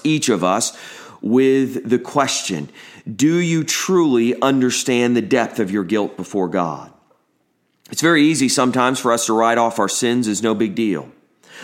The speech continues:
"Oh, I just told a little lie. Oh, I just gossiped a little. Oh, I was just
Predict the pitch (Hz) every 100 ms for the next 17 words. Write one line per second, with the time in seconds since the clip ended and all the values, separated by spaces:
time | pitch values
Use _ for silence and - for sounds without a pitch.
0 | 156 160 165 156 156 156 - 143 139 131
1 | - 139 156 143 123 - 110 107 107 123
2 | 147 147 _ _ - 143 151 160 151 156
3 | 156 - 143 139 131 135 113 - 135 143
4 | 160 139 147 156 156 151 160 156 143 120
5 | 160 156